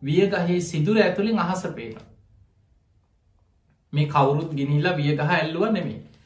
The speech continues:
පාවි පාවි තියෙන වියගහ. එතකොට අවුරුදු සීයකට සැරයක් වතුරෙන් උඩට ඇවිල්ලා හිස උඩට දාන එක ඇහැක් කන වෙච්ච එකයි කන කැස්බෑව කියන්නේ. එක ඇහැක් පේන්නේ. එක ඇහැයි පේන්නේ.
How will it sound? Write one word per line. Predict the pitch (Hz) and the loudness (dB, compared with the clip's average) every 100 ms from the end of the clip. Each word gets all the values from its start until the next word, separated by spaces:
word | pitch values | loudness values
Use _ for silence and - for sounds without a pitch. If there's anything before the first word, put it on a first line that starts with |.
| _ _ _ - | _ _ _ -2
පාවි | 139 143 143 | 2 4 2
පාවි | 135 131 131 | 2 0 0
තියෙන | 220 202 185 175 | -2 -2 -2 -4
වියගහ. | 151 135 147 - - - _ _ _ _ - | -2 -4 -4 -12 -18 -20 _ _ _ _ -8
එතකොට | 139 175 143 113 226 302 - - _ _ _ _ - | -4 -2 -2 -2 -4 -6 -12 -20 _ _ _ _ -2
අවුරුදු | 131 170 196 208 | 2 4 2 0
සීයකට | 220 - 190 233 247 226 160 160 | -2 -2 0 2 2 2 -2 -4
සැරයක් | - 147 139 131 143 - - | -4 -2 0 -2 -2 -8 -16
වතුරෙන් | - 127 - 170 160 | -8 -8 -6 -4 -2
උඩට | 143 143 147 | -2 -2 -2
ඇවිල්ලා | 147 143 131 - | 0 0 -2 -4
හිස | 139 - | -6 -4
උඩට | 175 139 139 131 | -4 -4 -4 -2
දාන | 131 127 131 - - - _ _ _ | -2 -2 -4 -10 -20 -20 _ _ _
එක | 135 147 | -10 -6
ඇහැක් | 160 156 151 | -2 -2 -4
කන | - 131 143 | -6 -4 -2
වෙච්ච | 139 - | -4 -4
එකයි | 143 175 | -4 -4
කන | 156 160 | -2 -4
කැස්බෑව | - 156 147 170 151 127 | -4 -6 -4 0 0 0
කියන්නේ. | - 107 92 - _ _ _ | -4 -8 -10 -16 _ _ _
එක | 156 147 | -4 0
ඇහැක් | 190 208 214 | 2 2 0
පේන්නේ. | - 160 139 107 - - _ _ _ _ | -4 -4 -4 -4 -12 -20 _ _ _ _
එක | 143 147 | -6 -2
ඇහැයි | 175 160 143 | -2 -2 -4
පේන්නේ. | - - 85 | -4 -10 -10